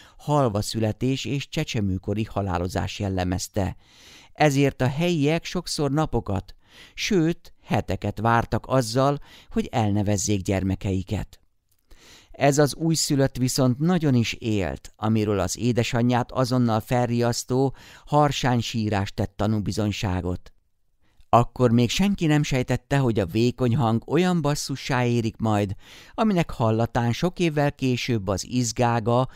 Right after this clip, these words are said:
hat esztendős dédunoka, Michael is azonnal haptákba vágja magát. A faji elkülönítést előíró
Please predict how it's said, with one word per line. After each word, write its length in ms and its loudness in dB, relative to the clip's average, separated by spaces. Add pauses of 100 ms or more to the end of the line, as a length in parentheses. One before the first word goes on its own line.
(160)
hat 280 -2
esztendős 600 -2
dédunoka, 720 2 (260)
Michael 580 2
is 200 -2
azonnal 520 0
haptákba 640 -6
vágja 360 -2
magát. 560 -4 (580)
A 240 6
faji 440 2
elkülönítést 840 0
előíró 540 2